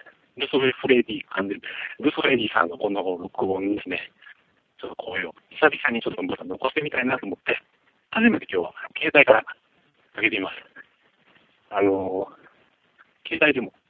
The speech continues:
最初のあのアナウンスが聞こえるのがすごく笑けました。面白かったです。あの、かかってよかったなというふうに思うんですが。まあ、後ほどは何度も言いますが、こんな感じで、雨がね、えー、もちろん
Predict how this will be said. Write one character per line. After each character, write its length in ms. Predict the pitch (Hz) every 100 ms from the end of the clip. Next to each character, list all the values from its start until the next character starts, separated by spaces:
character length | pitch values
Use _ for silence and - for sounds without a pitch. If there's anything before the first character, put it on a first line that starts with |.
| -
最 140 | 98
初 120 | 92 104
の 80 |
あ 40 | 104
の 160 | 104 - _ _ _ -
ア 120 | 98
ナ 100 | 110
ウ 20 |
ン 40 | 104
ス 80 | -
が 120 | - - - -
聞 80 | -
こ 80 | - 156
え 60 | -
る 40 | 147
の 60 |
が 140 | 139 -
す 100 | -
ご 120 | 127
く 120 | - - - - - -
笑 220 | 117 117
け 100 | 107
ま 100 | 95
し 60 | 95
た。 80 | 101
面 140 | 110
白 140 | 110 98
か 80 | -
っ 20 |
た 100 | 82
で 60 |
す。 60 | - - - - - - -
あ 80 | -
の、 160 | - 131
か 120 | -
か 80 | -
っ 20 |
て 80 | -
よ 60 | -
か 60 |
っ 40 | -
た 80 | 127
な 180 | 135
と 340 | - - _ -
い 40 |
う 40 | -
ふ 40 |
う 40 |
に 80 | 85
思 160 | 90 90
う 40 |
ん 20 |
で 60 | -
す 40 |
が。 80 | 78 - _ _ _ _ _ _ -
ま 80 |
あ、 40 | 135
後 120 | - -
ほ 80 | -
ど 120 | 92
は 80 | 92
何 160 | 95 101
度 80 |
も 80 | 101
言 80 | 98
い 20 |
ま 140 | 95 101
す 60 | -
が、 80 | -
こ 140 | 104
ん 40 |
な 80 | 101
感 120 | 101 104
じ 60 | -
で、 140 | 104 - - - - - - - -
雨 200 | 110 123
が 100 | 87
ね、 140 | 147 - - - - - - - - - - - -
え 120 | 98 95
ー、 20 |
も 100 | 131
ち 60 | 147
ろ 100 |
ん 60 | 135